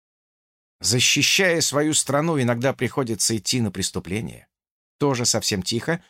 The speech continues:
ответил Богдан. Крикутного ровно ожгли прутником. Взмахнув руками, он вскочил. "Ах, как ты запел!" гаркнул он.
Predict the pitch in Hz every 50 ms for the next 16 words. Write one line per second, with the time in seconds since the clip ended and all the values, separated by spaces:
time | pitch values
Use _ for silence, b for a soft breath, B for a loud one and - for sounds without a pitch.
0 | b b b 131 120 - 104 107 98 - 117 117 107 113 98 85 76 78 69 62
1 | - _ _ _ _ _ _ _ _ _ _ _ _ _ _ - 123 143 - 156
2 | 151 170 180 160 165 175 151 b b b b b 104 113 131 151 175 175 160 147
3 | 156 160 165 - - 170 165 147 135 156 151 139 - - 131 123 127 156 156 -
4 | - 98 82 - - _ _ _ _ _ _ _ - 107 113 117 175 180 175 -
5 | 180 180 156 - - 110 127 123 - 170 160 156 143 147 151 143 - - - 151
6 | 139 - - 117 92 71 - _ _ _ _ _ - 156 214 285 311 285 240 -
7 | - - - _ _ _ _ _ - 226 190 135 - - - _ _ _ - 180
8 | 147 113 95 - 135 139 - - _ - 147 107 90 80 67 57 55 52 53 55
9 | 55 _ _ _ _ _ _ _ _ _ _ - 98 98 160 135 104 90 - -
10 | 110 107 - - 131 113 95 78 -